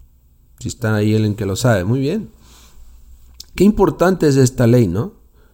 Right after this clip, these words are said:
En este orden, yo pondría, si hiciera mi, mi propia versión de estos principios, tal vez pondría la causa y efecto en el cinco y no en el seis. Pero bueno, por ahora el orden, ¿no?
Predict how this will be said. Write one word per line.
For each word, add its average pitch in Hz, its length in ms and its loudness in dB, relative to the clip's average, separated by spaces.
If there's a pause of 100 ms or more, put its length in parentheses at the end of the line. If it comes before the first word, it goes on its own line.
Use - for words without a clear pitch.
(120)
En 107 160 -2
este 117 280 0
orden, 123 560 2 (280)
yo 120 220 2
pondría, 127 520 4
si 90 340 -8 (180)
hiciera 107 680 2
mi, 87 220 -6
mi 87 280 -8
propia 123 360 -2
versión 117 460 0
de 113 80 4
estos 113 240 -4
principios, 123 640 -2
tal 110 200 0
vez 110 120 0
pondría 107 460 -2
la 85 340 -10
causa 107 320 -4
y 98 40 -4
efecto 98 420 -6
en 87 60 -6
el 82 120 -8
cinco 107 520 -4 (580)
y 90 80 -8
no 101 120 -2
en 101 60 0
el 95 120 -4
seis. 113 320 2
Pero 117 180 0
bueno, 151 300 2 (580)
por 120 120 2
ahora 143 280 6
el 139 100 6
orden, 135 500 2 (140)
¿no? 139 360 0